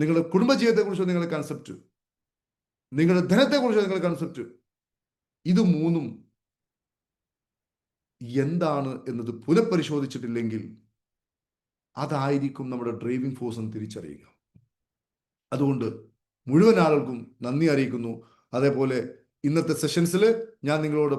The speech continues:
പറയുവാൻ വേണ്ടി ശ്രമിച്ചത് ഒരൊറ്റ കാര്യമാണ്, നമുക്ക് നമ്മളെക്കുറിച്ചുള്ള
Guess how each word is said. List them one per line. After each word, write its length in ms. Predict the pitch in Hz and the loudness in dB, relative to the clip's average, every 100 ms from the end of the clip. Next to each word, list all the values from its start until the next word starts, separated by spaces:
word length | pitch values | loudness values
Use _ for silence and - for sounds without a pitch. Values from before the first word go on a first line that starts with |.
| 143 | 0
പറയുവാൻ 360 | 143 190 180 160 | 0 2 0 0
വേണ്ടി 140 | 147 127 | -4 -8
ശ്രമിച്ചത് 440 | 143 139 139 127 - | -6 -6 -6 -6 -4
ഒരൊറ്റ 300 | 131 135 180 175 | -6 -2 -2 2
കാര്യമാണ്, 540 | 151 151 139 131 127 - _ _ _ _ _ - | 2 2 0 -2 -6 -10 _ _ _ _ _ -2
നമുക്ക് 300 | 139 165 170 143 | -2 0 0 2
നമ്മളെക്കുറിച്ചുള്ള 680 | 143 165 165 147 135 139 | 2 2 0 -2 -6 -4